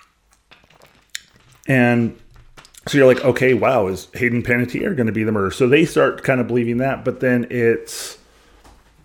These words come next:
actually revealed that the killer, there are three killers, which is, you know, upping the stakes, so to speak, because the Quiet Kid is one of the killers.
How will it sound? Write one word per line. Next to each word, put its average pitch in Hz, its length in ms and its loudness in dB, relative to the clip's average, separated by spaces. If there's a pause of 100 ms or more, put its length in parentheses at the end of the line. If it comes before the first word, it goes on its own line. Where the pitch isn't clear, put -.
(680)
actually 147 420 4
revealed 131 440 4
that 127 120 0
the 120 80 -2
killer, 123 420 4
there 120 200 4
are 107 100 2
three 196 320 0
killers, 123 640 0 (840)
which 123 300 2
is, 120 300 0
you 127 80 0
know, 98 320 -4
upping 107 320 0
the 104 80 0
stakes, 110 460 0
so 113 160 0
to 104 80 -4
speak, - 680 -10
because 117 840 0 (640)
the 120 100 -6
Quiet 151 340 4
Kid 147 300 2
is 185 300 4
one 123 200 4
of 110 80 2
the 107 40 -2
killers. 110 600 -2